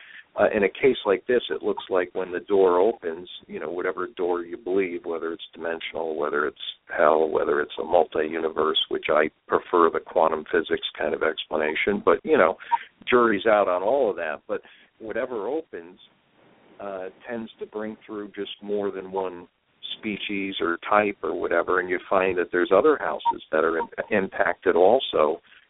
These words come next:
uh, by different entities in, in different ways, and we found that on,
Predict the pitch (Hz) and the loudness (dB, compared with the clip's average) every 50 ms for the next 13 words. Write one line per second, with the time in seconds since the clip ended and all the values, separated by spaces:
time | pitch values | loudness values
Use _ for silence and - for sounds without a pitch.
0 | _ _ - - 92 87 87 85 87 82 - - - 95 95 95 - 104 95 - | _ _ -8 -2 0 2 4 4 4 2 2 2 4 4 4 4 2 -2 -2 0
1 | 107 98 92 90 90 90 - 92 - - 98 90 85 - 95 90 87 87 - - | 0 0 0 0 -2 -4 -8 -12 -10 -8 -6 -6 -6 -6 -6 -6 -6 -6 -8 -8
2 | 98 95 92 87 92 92 - - 85 71 - 101 104 110 107 95 85 - - 87 | -6 -6 -2 0 0 0 0 0 -4 -2 2 2 4 4 4 2 0 -2 -4 -6
3 | 87 85 87 - - 92 87 90 87 82 82 82 82 80 82 78 | -6 -6 -6 -4 0 0 0 0 0 -2 -2 -2 -4 -6 -8 -10